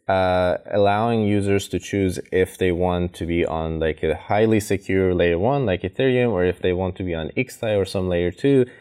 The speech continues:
when the value is lower. So let's say if you wanna upload, like, a data set that's just cat pics,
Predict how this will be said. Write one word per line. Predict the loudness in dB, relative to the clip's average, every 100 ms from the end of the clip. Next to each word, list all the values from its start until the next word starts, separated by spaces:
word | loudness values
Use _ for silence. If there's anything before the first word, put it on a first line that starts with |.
| _
when | -2 2 4
the | 4
value | 2 2 4 2
is | 2
lower. | 0 0 -2
So | 0
let's | 0 0
say | 2 2 2
if | 0
you | -2
wanna | -2 -2 -2
upload, | -4 -4 -2 -2
like, | -2 -4
a | -4
data | -2 -2 -4
set | -4 -6 -4
that's | -6 -6 -8
just | -12 -10
cat | -4 -4 -4
pics, | -8 -8 -12